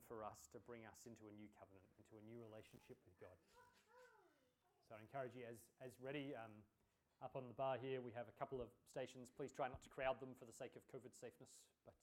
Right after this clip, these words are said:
um, yeah, take the bread, take the juice.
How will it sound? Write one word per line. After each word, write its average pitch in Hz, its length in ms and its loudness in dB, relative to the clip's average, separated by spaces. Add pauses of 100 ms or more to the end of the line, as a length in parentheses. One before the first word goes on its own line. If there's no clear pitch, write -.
um, 107 240 -8 (880)
yeah, 113 160 2 (400)
take 143 160 -6
the 123 80 -8
bread, 127 240 4 (400)
take 139 160 -6
the 120 80 -6
juice. 123 400 -6